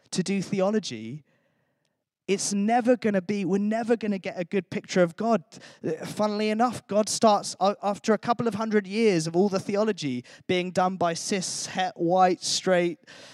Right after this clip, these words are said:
um, uh, white, straight, Western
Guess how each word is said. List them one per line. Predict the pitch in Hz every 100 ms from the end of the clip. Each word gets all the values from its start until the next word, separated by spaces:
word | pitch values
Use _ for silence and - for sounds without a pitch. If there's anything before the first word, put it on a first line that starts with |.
| -
um, | 147 160 160 160 156 _ _ _ - - - -
uh, | 131 123 117 117 117 117 117 117 113 113 117 117 117 117 113 - _ _
white, | - 120 107
straight, | - - 120 117 - _ -
Western | 135 - 131 123 120